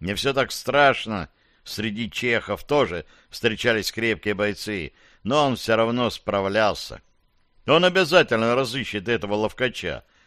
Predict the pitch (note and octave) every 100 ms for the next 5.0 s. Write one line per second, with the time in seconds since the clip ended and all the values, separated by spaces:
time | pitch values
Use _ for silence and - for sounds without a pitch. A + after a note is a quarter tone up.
0 | _ - E3+ - A3+ F#3+ A#2+ A#2 - E3
1 | D#3 C3+ C#3+ C3+ D3+ D3 - B2 A#2+ -
2 | _ _ _ E2 A#2 C#3+ E3 C3+ D3+ D#3+
3 | C#3+ C#3+ - - C3+ C#3 C3 C3 G#2 A#2+
4 | G2 G#2 B2 A#2+ G2+ D2+ - - A1+